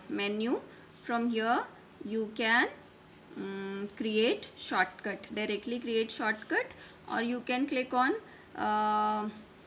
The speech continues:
send to, and from here you can select desktop. So a shortcut is created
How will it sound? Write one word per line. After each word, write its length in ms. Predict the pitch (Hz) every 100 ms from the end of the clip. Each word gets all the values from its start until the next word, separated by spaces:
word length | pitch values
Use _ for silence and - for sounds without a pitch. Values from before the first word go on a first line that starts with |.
| - -
send 600 | - 285 294 311 - -
to, 240 | 294 208 - - - -
and 220 | 220 226
from 220 | 240 240
here 160 | 269 247
you 180 | 285 254
can 400 | - 233 240 240 - -
select 640 | - 254 233 254 262 -
desktop. 720 | - 202 208 - - 269 330 453 - - -
So 500 | - - 247 277 453 -
a 320 | 233 247 453 - - -
shortcut 720 | - - 220 - - 262 254 -
is 220 | 226 233
created 680 | - 233 214 202 - 247 466